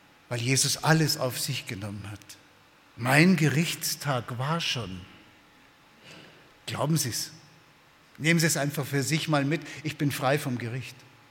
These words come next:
Mein Gerichtstag war schon. Und als letztes noch,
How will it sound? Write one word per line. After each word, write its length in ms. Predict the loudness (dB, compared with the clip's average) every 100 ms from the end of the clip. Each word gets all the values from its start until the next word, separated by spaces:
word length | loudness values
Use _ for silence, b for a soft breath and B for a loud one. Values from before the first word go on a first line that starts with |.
| -20 -20 -6
Mein 260 | 2 2 2
Gerichtstag 680 | -2 -4 -4 -6 -6 -6
war 180 | -6 -6
schon. 320 | -6 -6 -10 -12 -18 B B B B B
Und 120 | -2
als 160 | 0 0
letztes 460 | 0 0 0 0
noch, 240 | 0 0